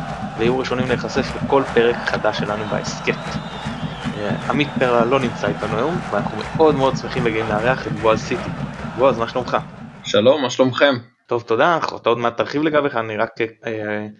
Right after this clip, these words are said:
Speaker 1: אמליץ לכם לעקוב אחרי בועז בפייסבוק, עמוד מצוין, מרתק, ואני נהנה מכל שנייה שאני עוקב אחריו.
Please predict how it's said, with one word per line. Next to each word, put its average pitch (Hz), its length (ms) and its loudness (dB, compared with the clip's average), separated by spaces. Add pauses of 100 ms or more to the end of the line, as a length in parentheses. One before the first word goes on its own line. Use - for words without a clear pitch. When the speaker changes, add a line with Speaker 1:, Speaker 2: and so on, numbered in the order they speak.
(440)
Speaker 1:
אמליץ 127 260 -2
לכם 120 260 0
לעקוב 110 300 2
אחרי 113 420 2
בועז 117 320 0
בפייסבוק, 131 760 -4 (140)
עמוד 135 380 0 (120)
מצוין, 127 680 -2 (120)
מרתק, 113 680 -2 (480)
ואני 107 480 -2
נהנה 113 300 0
מכל 107 320 -4
שנייה 104 240 -8
שאני 104 200 -6
עוקב 98 240 -8
אחריו. 98 280 -4